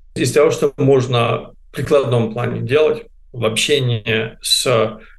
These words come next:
родственниками, с друзьями, с коллегами, когда сталкиваешься с такими проблемами, конечно, большинство нормальных людей просто хотят и выйти из этого разговора, потому что оно очень неприятное.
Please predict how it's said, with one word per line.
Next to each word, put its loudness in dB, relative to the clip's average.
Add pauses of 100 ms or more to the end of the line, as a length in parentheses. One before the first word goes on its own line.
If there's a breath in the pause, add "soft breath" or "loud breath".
родственниками, 0
с -10
друзьями, -2
с -6
коллегами, -4 (260)
когда -2
сталкиваешься -2
с -12
такими -8
проблемами, -2
конечно, 0 (160 loud breath)
большинство 2
нормальных 2
людей 0
просто -4
хотят 0
и -2
выйти 2
из 0
этого 2
разговора, 2
потому 0
что -4
оно 2
очень -4
неприятное. -2